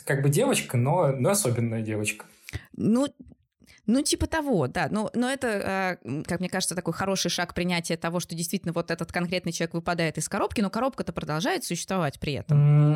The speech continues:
Speaker 1: М, у меня просто есть на этот счёт пример, а, как, как раз когда вот, э, молодые люди начали,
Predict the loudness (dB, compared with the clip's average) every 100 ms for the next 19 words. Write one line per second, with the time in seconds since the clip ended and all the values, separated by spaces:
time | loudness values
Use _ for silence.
0 | 2 -4 -8 -16 0 4 4 4 2 2
1 | 0 2 0 0 -2 0 0 0 0 4
2 | 4 4 2 -6 -16 _ -2 2 4 4
3 | 2 0 -2 -2 -10 -20 _ 0 0 4
4 | 2 2 0 2 2 2 2 0 0 2
5 | 4 4 6 6 6 4 4 4 2 0
6 | 0 2 0